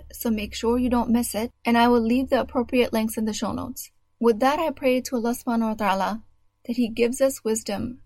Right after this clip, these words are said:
to stay in integrity with ourselves. I pray that we utilize our freed up time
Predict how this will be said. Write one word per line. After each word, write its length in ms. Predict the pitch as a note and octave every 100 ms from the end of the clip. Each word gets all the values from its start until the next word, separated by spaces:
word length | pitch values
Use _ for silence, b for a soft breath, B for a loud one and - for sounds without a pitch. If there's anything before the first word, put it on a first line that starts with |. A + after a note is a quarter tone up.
| _
to 100 | -
stay 360 | G#3 - A#3 A#3+
in 180 | A#3+ A3+
integrity 520 | A3 A3+ G#3+ G#3+ G#3
with 140 | G3+
ourselves. 800 | F#3 F#3 G#3 - - - B3+ - _ _ _ _ _ -
I 140 | A#3+
pray 340 | A3+ - C4+ C#4+
that 180 | C4
we 60 | A#3+
utilize 640 | A3 A3+ A#3 A3 G#3 G#3
our 300 | - G#3 G#3+
freed 340 | G3+ - B3 B3+
up 180 | A#3 -
time 540 | - A3+ G3+ F#3+ A#3+